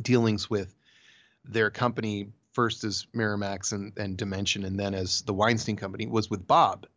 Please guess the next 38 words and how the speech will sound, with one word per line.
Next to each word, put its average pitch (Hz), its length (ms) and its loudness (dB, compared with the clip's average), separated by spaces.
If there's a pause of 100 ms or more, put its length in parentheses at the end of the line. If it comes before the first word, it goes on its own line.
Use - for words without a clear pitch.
(120)
And 101 440 0 (120)
so 117 260 2
I 135 100 2
never, 277 240 -2
I - 460 -14
mean, 131 260 -8 (220)
you 139 120 -4
know, 127 240 2 (420)
I 143 100 4
had 175 140 4
probably 135 240 4
four 123 280 2
or 113 60 2
five 110 240 2
conversations 101 580 -4
with 101 100 -6
Harvey 98 360 0
over 92 140 -4
the 92 80 -6
course 95 320 -4
of 90 120 -8
seven 92 280 -4
or 92 100 -4
eight - 100 -6
years. 90 460 -4 (800)
And 143 120 6
I 147 60 10
should 151 220 6
say, 127 180 6
and 110 80 4
I 110 80 4
always 110 220 4
do 117 160 4
that, 101 140 0
I 117 40 0
had 131 160 2
no 127 300 4
idea, 101 640 4